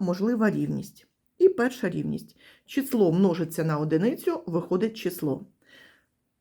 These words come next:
При А любе число. Для прикладу, сім множимо на один буде сім,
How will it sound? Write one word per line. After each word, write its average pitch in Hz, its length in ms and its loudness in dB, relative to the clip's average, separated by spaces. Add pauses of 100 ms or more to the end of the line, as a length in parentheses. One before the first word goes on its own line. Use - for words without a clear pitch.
(180)
При 208 300 4
А 220 260 2 (180)
любе 190 340 2
число. 175 520 -8 (4000)
Для 285 140 4
прикладу, 190 480 4
сім 226 340 4
множимо 185 360 2
на 180 140 0
один 240 300 -2
буде 208 220 0
сім, 151 420 -6